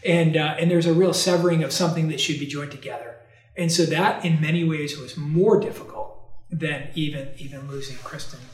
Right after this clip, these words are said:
in her death. And, um, but, but it was, it's amazing to me how many people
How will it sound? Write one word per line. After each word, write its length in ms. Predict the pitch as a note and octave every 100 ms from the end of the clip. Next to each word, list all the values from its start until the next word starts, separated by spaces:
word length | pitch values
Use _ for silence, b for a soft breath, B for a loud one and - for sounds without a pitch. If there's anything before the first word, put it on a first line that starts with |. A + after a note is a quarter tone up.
| B B B B -
in 140 | D#3
her 180 | - -
death. 440 | E3 E3 - - - -
And, 400 | D#3 C#3+ C#3 C#3+
um, 520 | C#3 B2+ B2+ - D#3+ - _ -
but, 440 | D#3+ E3+ E3 D#3+
but 100 | E3
it 140 | F3
was, 160 | F3+ E3+
it's 340 | F3 - F3+
amazing 400 | E3 D#3+ G3 F3 D#3+
to 80 |
me 100 | D3
how 180 | A#2+ D3+
many 160 | D#3+ D#3+
people 520 | F#3 F#3+ C#3+ - -